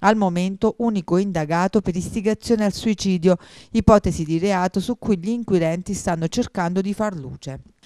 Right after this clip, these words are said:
Al momento però sembra esclusa l'ipotesi di suicidio che i familiari e gli amici della giovane donna hanno sempre respinto con forza, ricordando la grande vitalità di Dora.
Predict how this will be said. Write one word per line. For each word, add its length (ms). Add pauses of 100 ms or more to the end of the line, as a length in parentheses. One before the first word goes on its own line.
(160)
Al 120
momento 400
però 300
sembra 320
esclusa 420
l'ipotesi 540
di 120
suicidio 600
che 120
i 40
familiari 640
e 40
gli 80
amici 280
della 220
giovane 400
donna 440
hanno 200
sempre 360
respinto 560
con 200
forza, 560 (340)
ricordando 680
la 120
grande 340
vitalità 540
di 120
Dora. 480